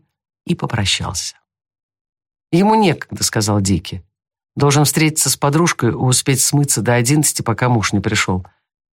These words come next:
Вон мюзик-холл, он-то нам и нужен. Пошли".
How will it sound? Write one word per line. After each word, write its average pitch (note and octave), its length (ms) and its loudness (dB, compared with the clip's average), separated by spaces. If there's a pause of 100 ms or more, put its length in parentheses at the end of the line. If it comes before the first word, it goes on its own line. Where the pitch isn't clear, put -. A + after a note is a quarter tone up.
(600)
Вон A3 240 4
мюзик-холл, G3+ 600 0
он-то F#3+ 380 0
нам A#2 280 2
и A2 40 4
нужен. G2 320 0
Пошли". A#2+ 380 -2